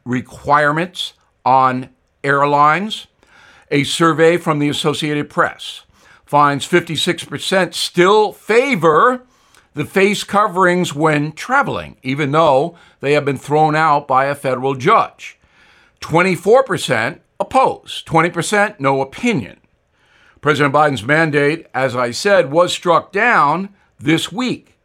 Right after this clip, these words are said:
But the Biden administration is appealing that ruling, even though Mister Biden himself says Americans should have a choice.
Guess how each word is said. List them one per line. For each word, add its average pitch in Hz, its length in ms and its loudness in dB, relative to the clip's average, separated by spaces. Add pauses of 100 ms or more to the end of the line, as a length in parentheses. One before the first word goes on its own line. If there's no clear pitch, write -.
(460)
But 127 180 0
the 131 80 -2
Biden 208 280 2
administration 135 800 -4
is 165 460 2 (160)
appealing 220 680 0
that 196 180 2
ruling, 190 520 0
even 220 280 0
though 226 160 2
Mister 208 260 -2
Biden 190 300 0
himself 247 800 0 (420)
says 185 240 0
Americans 190 540 2
should 165 240 -2
have 156 300 -4
a 135 220 -6
choice. - 640 -18